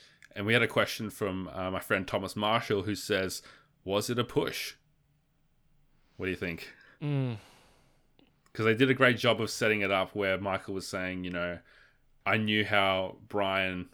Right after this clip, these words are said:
Speaker 1: was gonna guard me. I knew that he was playing on his toes and I could get him, you know, off balance."
Speaker 2: Yeah.
Speaker 1: And it was basically Michael, like, getting ahead of the narrative that he
Speaker 2: Yeah.
Speaker 1: pushed, I think. <laughs>
Speaker 2: Of course.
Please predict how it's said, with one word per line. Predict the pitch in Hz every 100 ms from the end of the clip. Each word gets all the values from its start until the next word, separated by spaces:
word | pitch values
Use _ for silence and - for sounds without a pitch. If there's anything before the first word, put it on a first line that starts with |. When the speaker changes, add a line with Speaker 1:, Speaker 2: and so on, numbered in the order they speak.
| -
Speaker 1:
was | 92
gonna | - 95
guard | 87 98 90 87
me. | 92 90
I | 85
knew | 92 95
that | 90
he | 92
was | 95
playing | - 101 95 90
on |
his | 87
toes | - - 92 95 87
and |
I | 90
could | 104 87
get | 98
him, | 92 92 92 _ _ -
you |
know, | 95 90
off | 104 101 -
balance." | 101 95 95 92 - -
Speaker 2:
Yeah. | - - - - _ 104
Speaker 1:
And |
it | 113
was | 117
basically | - 131 131 127
Michael, | 110 104 110 120 107 104 104 - - _ _
like, | - 104 - - -
getting | 120 110 107
ahead | - 113
of | 107 98
the | 101
narrative | 95 92 98 101
that | 101 92
he |
Speaker 2:
Yeah. | 90
Speaker 1:
pushed, | - 107 - -
I | 113
think. | - 120 - - -
<laughs> | 127
Speaker 2:
Of | 131
course. | - 117 104 -